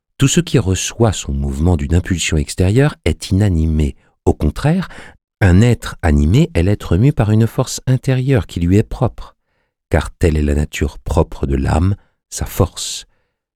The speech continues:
Si donc l'âme est seule entre tous les êtres, telle qu'elle se meut toujours elle-même, alors il est sûr qu'elle n'est pas née d'autre chose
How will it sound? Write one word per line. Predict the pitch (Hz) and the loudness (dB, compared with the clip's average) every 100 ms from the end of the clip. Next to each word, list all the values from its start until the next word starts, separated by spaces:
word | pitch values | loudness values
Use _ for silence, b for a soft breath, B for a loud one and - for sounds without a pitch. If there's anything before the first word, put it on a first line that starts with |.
| - | -6
Si | 135 | 0
donc | 143 135 | 2 2
l'âme | 113 120 104 80 | 2 2 2 0
est | 76 73 | -2 -2
seule | - - 104 73 - | -4 0 2 0 -2
entre | 73 - - - - | -6 -4 -10 -10 -6
tous | 160 | 0
les | 131 95 78 | 2 0 0
êtres, | 71 67 - - b b b b | -4 -6 -14 -20 b b b b
telle | 113 98 | 0 2
qu'elle | 98 78 | 0 -2
se | - 73 | -2 0
meut | 71 | -2
toujours | - 87 78 78 - - | -4 -6 -4 -4 -4 -4
elle-même, | 67 65 67 80 - - | -2 -2 -2 -2 -4 -2
alors | 80 73 | 0 0
il | 67 | -2
est | 67 | -4
sûr | - - 120 156 160 - b b | -4 -2 -2 -2 -4 -10 b b
qu'elle | - 73 | 0 2
n'est | 73 | 2
pas | 73 113 | 2 2
née | 113 | 2
d'autre | 101 95 - | 2 0 -2
chose | - - 73 87 | -4 -2 -2 -4